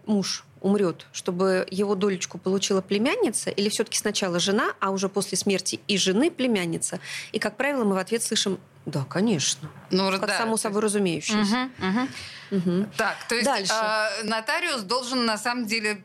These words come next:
Speaker 2: правильно читать обращенную речь. То есть то, что человек имел в виду, а не говорит, э, ртом. Так.
Speaker 1: Да. Перевести с, э, человеческого на юридический.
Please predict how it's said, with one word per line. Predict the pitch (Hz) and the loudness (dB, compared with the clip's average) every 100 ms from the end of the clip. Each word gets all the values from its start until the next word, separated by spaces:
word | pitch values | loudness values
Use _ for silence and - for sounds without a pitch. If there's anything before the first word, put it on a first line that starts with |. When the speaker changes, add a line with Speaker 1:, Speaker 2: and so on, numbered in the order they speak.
| - | -6
Speaker 2:
правильно | 226 240 247 233 220 | -2 -2 0 0 0
читать | - 214 226 233 226 | -2 -2 -2 -2 -2
обращенную | - 214 202 208 202 220 220 220 214 | -2 -2 0 -2 0 0 2 2 2
речь. | 170 - - | 0 -2 -4
То | 185 | -2
есть | 180 - | -2 0
то, | 233 | -2
что | - 190 | -2 -2
человек | - 214 220 | -2 -2 0
имел | 208 202 196 | 0 0 -2
в | |
виду, | 196 190 262 294 | -2 0 2 2
а | - 202 202 | 2 0 0
не | 202 202 214 214 - 180 | -2 -2 0 -2 -6 -4
говорит, | 196 196 208 214 - | 0 0 0 -4 -4
э, | 190 185 180 | 0 0 0
ртом. | - 160 135 - - - - - | -2 -4 -6 -14 -16 -16 -10 -2
Так. | 220 180 208 | 0 0 0
Speaker 1:
Да. | 220 - _ _ - 226 - | -2 -4 _ _ -8 -8 -2
Перевести | 220 233 - - | 0 0 0 0
с, | 175 - - | 0 0 0
э, | 180 175 175 170 185 | 0 2 0 -4 -4
человеческого | - 208 277 - - 185 | -2 0 0 -2 0 2
на | 190 | 2
юридический. | 208 170 160 - - | 2 0 -2 -2 -4